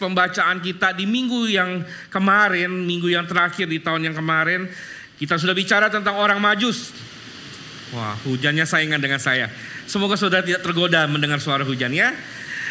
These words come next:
Hari ini kita akan melanjutkan, eh, dari teks Matius pasal yang kedua, ayat yang ketiga belas sampai ayat yang kelima belas, saudara.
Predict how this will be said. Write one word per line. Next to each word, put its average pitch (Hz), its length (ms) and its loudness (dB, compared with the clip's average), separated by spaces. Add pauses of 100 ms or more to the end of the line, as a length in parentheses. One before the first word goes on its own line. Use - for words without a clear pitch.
(100)
Hari 214 240 6
ini 277 160 2
kita 294 80 6
akan 277 240 4
melanjutkan, 269 540 4 (100)
eh, 233 240 4
dari 220 240 4
teks 254 480 0
Matius 233 400 0
pasal 233 240 2
yang 220 160 2
kedua, 220 480 2
ayat 214 160 2
yang - 80 -8
ketiga 214 240 2
belas 202 400 4
sampai 185 320 0
ayat 180 160 0
yang - 20 -10
kelima 170 300 2
belas, 143 400 0
saudara. 110 320 -10